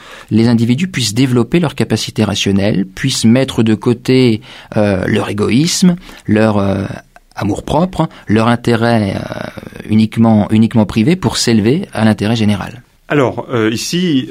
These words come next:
Speaker 2: euh, nous sommes en train de rencontrer un auteur, me semble-t-il, euh, qui est, je te laisse développer ici sur ce point.
Speaker 1: Alors en l'occurrence, un, un auteur qui serait peut-être bon à mobiliser ici, ce serait, ce serait Rousseau,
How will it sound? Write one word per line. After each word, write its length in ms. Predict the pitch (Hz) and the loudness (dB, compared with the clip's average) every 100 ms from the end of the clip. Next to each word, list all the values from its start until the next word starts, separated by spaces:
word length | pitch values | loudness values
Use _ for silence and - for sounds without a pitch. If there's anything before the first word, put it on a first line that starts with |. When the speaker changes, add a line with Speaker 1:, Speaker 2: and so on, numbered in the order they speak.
| 117 | -6
Speaker 2:
euh, 400 | 113 107 107 107 | -4 -2 -2 -2
nous 260 | 107 110 | -2 -4
sommes 240 | 110 123 113 | -4 -2 -2
en 60 | |
train 140 | 104 131 | -2 -4
de 60 | |
rencontrer 420 | 110 110 113 - 117 | -2 -2 -4 -4 -2
un 80 | |
auteur, 500 | 104 101 139 156 131 143 | -2 0 0 0 -4 -10
me 100 | 117 | -12
semble-t-il, 640 | - 101 98 139 160 120 - - _ _ _ _ - | -8 -6 -6 -4 -4 -4 -8 -20 _ _ _ _ -8
euh, 320 | 135 107 98 | -4 -2 -2
qui 220 | 98 - | -4 0
est, 300 | 107 117 131 | 2 2 0
je 140 | 127 110 | -6 -10
te 380 | 98 123 110 113 | -10 -12 -8 -4
laisse 280 | 104 104 | -2 -2
développer 500 | 110 120 117 113 120 | -2 0 0 0 0
ici 400 | 107 98 - 120 110 - | 0 -4 -10 -10 -10 -12
sur 180 | - 120 | -20 -18
ce 100 | - | -14
point. 280 | - 123 139 - - - - - | -8 -8 -8 -18 -18 -18 -20 -10
Speaker 1:
Alors 220 | 107 104 | -2 0
en 60 | 120 | 2
l'occurrence, 500 | 131 127 135 160 - | 0 0 0 0 0
un, 100 | 123 | 0
un 160 | 98 117 | 2 2
auteur 240 | 120 151 | 2 -4
qui 100 | - | -4
serait 140 | - | -6
peut-être 300 | 117 120 123 | -2 0 0
bon 160 | 117 139 | 2 4
à 20 | |
mobiliser 580 | 127 117 113 117 113 127 | 4 4 4 4 4 4
ici, 360 | 110 104 - - | 4 2 2 2
ce 160 | - | 2
serait, 320 | - - 110 | -2 0 0
ce 100 | 98 | 0
serait 160 | 104 113 | -2 0
Rousseau, 460 | 101 110 - 190 | 2 2 2 0